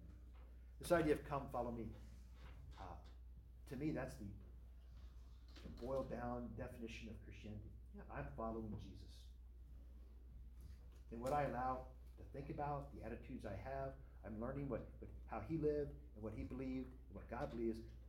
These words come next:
Speaker 1: to have this relationship with God by becoming more and more like Jesus. I'm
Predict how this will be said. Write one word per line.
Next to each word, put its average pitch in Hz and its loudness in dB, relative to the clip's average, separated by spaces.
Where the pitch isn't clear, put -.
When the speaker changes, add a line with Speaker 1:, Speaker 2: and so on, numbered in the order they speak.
Speaker 1:
to 117 -4
have 117 2
this 117 0
relationship 113 0
with 110 -4
God 117 8
by 104 -2
becoming 101 -2
more 110 2
and 110 0
more 104 2
like - -6
Jesus. - -6
I'm 120 0